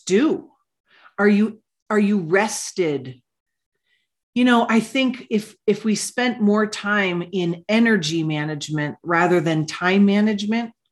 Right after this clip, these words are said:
we would all just, uh, we wouldn't, we wouldn't even recognize our lives. I, I really don't think there's such thing as, as time management. I think it really all comes down to energy management.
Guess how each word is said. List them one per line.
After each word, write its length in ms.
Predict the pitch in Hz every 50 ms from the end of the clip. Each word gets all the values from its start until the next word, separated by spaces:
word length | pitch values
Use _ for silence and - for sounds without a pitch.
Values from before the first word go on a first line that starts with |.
| _ _ _ _ _ _ _
we 100 | - 190
would 180 | 185 180 180 180 - -
all 560 | 180 175 170 170 165 160 160 156 - - -
just, 480 | - - 190 175 - - - - - - _ _ _ _ _ _ _ _ _
uh, 340 | - 214 214 190 190 208 - -
we 100 | 196 202
wouldn't, 320 | 190 202 180 170 190 - - _ _
we 100 | 202 208
wouldn't 300 | 202 185 240 226 240 240
even 200 | 220 196 196 185
recognize 580 | 175 190 185 185 190 180 160 170 175 170 156 165
our 100 | 160 156
lives. 420 | 156 151 143 135 135 147 151 - -
I, 120 | - 208 - - - - - - - -
I 20 |
really 300 | 220 196 262 294 285 269
don't 320 | 214 220 214 202 196 - -
think 200 | 220 214 214 208
there's 280 | 196 180 170 165 -
such 380 | - - - 202 196 - - -
thing 280 | - 202 190 190 185 175
as, 240 | 170 160 - - _ 170
as 160 | 170 160 -
time 400 | - - - 175 180 175 170 170
management. 520 | 160 160 160 165 165 147 - 160 156 -
I 100 | - 175
think 220 | 170 - 202 202 220
it 120 | 208 -
really 260 | 208 202 196 185 185 -
all 220 | 180 175 175 180 175
comes 300 | 180 - 180 165 170 156
down 220 | - 165 165 160
to 100 | 160 160
energy 420 | - 175 185 208 196 160 - 160 151
management. 640 | 160 151 147 147 151 151 151 - 151 151 143 -